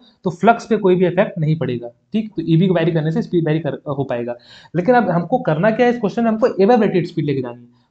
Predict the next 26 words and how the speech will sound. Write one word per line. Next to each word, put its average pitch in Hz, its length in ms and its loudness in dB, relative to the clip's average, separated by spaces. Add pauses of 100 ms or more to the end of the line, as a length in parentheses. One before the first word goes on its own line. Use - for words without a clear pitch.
तो 180 80 -2
इसलिए 220 540 0
जो 160 160 -4
होगा 156 180 2
ये 185 200 2
field 214 500 0
resistance 214 340 0
is 180 60 -2
the 175 100 0
right 160 160 0
answer 156 180 -2
for 151 140 -8
this 139 120 -12
question, 185 300 -6
field 190 240 0
resistance 160 320 -2
control 131 240 -10
method। 175 240 -8 (400)
I 185 80 6
will 214 160 2
tell 190 160 2
you 220 140 -2
why 170 100 2
it 156 100 0
is 135 140 -4
right। - 160 -6